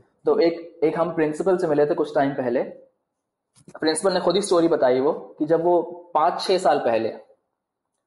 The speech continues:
जब वो नए नए एक पब्लिक स्कूल के प्रिंसिपल बने थे, तो उन्होंने सोचा भाई कि इस, इस स्कूल को अब कैसे जो है वो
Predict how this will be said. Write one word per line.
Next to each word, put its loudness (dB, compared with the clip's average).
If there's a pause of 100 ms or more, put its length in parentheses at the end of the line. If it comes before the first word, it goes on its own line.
(320)
जब 0
वो 0
नए 2
नए 2
एक -4
पब्लिक 0
स्कूल 0
के 0
प्रिंसिपल 0
बने 0
थे, -4
तो -12
उन्होंने 0
सोचा 0
भाई 0
कि -2
इस, -6
इस -8
स्कूल 2
को 0
अब -2
कैसे 0
जो -2
है 0
वो -2